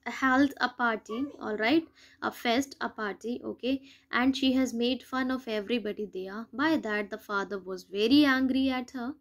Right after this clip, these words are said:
all right. She wa-, he was very annoyed, so he has taken a oath that whosoever will come first,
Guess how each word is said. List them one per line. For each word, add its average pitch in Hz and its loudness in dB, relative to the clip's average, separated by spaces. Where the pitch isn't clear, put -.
all 202 -8
right. 233 -4
She - -8
wa-, 202 -2
he 233 0
was 214 0
very 220 4
annoyed, 262 2
so 294 0
he 240 -2
has 240 -2
taken 254 0
a 277 0
oath 214 -6
that 220 -2
whosoever 254 0
will 233 0
come 226 -4
first, 240 -4